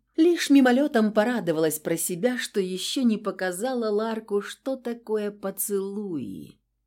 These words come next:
Так, по крайней мере, расслабленно лежу и наслаждаюсь приятным томлением,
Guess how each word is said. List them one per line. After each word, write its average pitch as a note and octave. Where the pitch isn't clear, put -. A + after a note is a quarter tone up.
Так, B3
по D4+
крайней B3
мере, G3+
расслабленно F#3+
лежу E3+
и -
наслаждаюсь A3
приятным G3
томлением, B2+